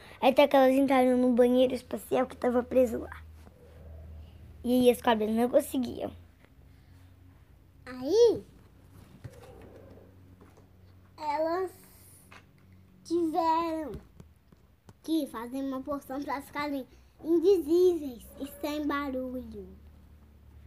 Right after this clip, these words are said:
Speaker 1: As cobras tentaram ir pro banheiro, mas elas fizeram uma porção de flutuar. E elas estavam presas no teto, elas, chuft, quando as cobras estavam olhando pro céu, pro teto, elas,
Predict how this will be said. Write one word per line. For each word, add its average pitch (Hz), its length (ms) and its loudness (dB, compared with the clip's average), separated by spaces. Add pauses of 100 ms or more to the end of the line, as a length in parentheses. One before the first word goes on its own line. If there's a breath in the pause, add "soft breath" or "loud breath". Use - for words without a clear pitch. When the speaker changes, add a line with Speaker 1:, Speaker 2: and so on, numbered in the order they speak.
(380)
Speaker 1:
As 240 160 -8
cobras 208 340 -2
tentaram 214 420 -2
ir 220 60 -2
pro 233 180 -2
banheiro, 277 400 4 (360 loud breath)
mas 233 160 2
elas 214 300 -4 (100)
fizeram 226 240 -6
uma 214 140 -4
porção 196 460 -6
de 202 120 -8 (360 loud breath)
flutuar. 247 880 -2 (380 loud breath)
E 320 160 8
elas 269 180 4
estavam 247 300 -2
presas 226 400 -4
no 277 100 -4
teto, 269 260 -4
elas, 247 360 -2
chuft, - 640 -4 (320 soft breath)
quando 247 400 2 (260 loud breath)
as 247 200 -2
cobras 240 280 4
estavam 240 360 -2
olhando 233 360 2
pro 254 200 -10
céu, - 340 -6 (260 soft breath)
pro 247 160 0
teto, - 380 0 (320)
elas, 254 400 4